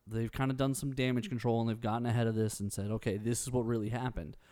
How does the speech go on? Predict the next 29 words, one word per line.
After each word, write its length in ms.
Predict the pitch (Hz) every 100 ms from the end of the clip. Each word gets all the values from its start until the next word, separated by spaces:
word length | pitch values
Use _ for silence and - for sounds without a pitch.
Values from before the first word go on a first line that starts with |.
| - -
It 100 | -
turns 260 | - 220 247
out 120 | 233
that 180 | 196 -
the 60 |
showrunners 1040 | 107 - - 269 262 92 104 110 123 - - _ _ _ _
couldn't 340 | - 180 175 156
agree 280 | 135 143
with 200 | 143 123
Warner 240 | 131 139 131
Brothers 560 | 117 113 113 110 - - _ _ _ _ _ _ _ _ -
about 800 | 107 226 120 127 120 - _ -
the 180 | - 107
show. 500 | - - 110 73 -
So 160 | - 127
it 40 |
was 100 | 113
creative 500 | - - 151 143 143
decisions 520 | 127 110 - 135 117 113
that 120 | 101
forced 240 | 117 107
Warner 160 | 113 110
Brothers 220 | 110 107
to 80 | -
come 180 | - 110
in 100 | 101
and 120 | 92
fire 400 | - 107 113 80
everybody. 420 | 62 67 - -